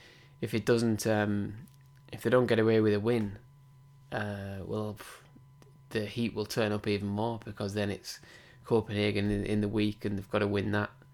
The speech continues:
Otherwise, they're practically out the Champions League. Um, and then everything will go to, like, defcon four, and, you know, it, it'll be full on meltdown, and people start linking Solskjaer with the job again, and Mourinho and Zidane and all these,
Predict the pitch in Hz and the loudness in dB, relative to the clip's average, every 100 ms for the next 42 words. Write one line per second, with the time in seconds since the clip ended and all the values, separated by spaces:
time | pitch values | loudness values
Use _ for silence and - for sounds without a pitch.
0 | - - - - 104 101 98 98 95 107 | -20 -20 -8 -2 2 2 2 -2 -2 -4
1 | - - 101 101 101 101 107 98 104 104 | -4 -6 0 0 0 -2 -2 -2 -2 -2
2 | 104 101 101 - - - - - - - | 0 -2 -2 -10 -20 -20 -20 -20 -20 -8
3 | 110 104 98 95 98 104 101 101 101 104 | -4 -2 -2 -4 -4 -2 0 0 0 0
4 | 101 98 98 98 95 92 92 - 98 - | 0 0 0 0 0 -4 -6 -4 -6 -6
5 | - 95 92 - 98 95 92 92 90 - | -8 -6 -6 -2 0 0 -2 -6 -8 -12
6 | - 92 87 87 73 76 - 98 90 101 | -12 -10 -10 -10 -10 -10 -6 -4 -4 -6
7 | 92 120 107 101 101 101 87 104 101 98 | -4 0 0 0 0 -2 -2 -2 0 -2
8 | 95 92 - - - - - - - 117 | -4 -6 -10 -20 -20 -20 -20 -16 0 0
9 | 113 104 110 - 113 101 101 98 - 107 | 2 0 -2 0 -2 -2 -4 -2 0 0
10 | - 107 101 101 98 98 107 101 101 107 | 0 0 0 -2 -2 2 2 2 2 2
11 | 104 101 101 104 107 104 107 104 104 101 | 2 2 2 4 6 6 4 4 2 2
12 | 95 95 101 104 104 110 104 104 101 104 | 0 -2 -2 0 2 4 4 4 2 2
13 | 101 101 104 | 2 0 -2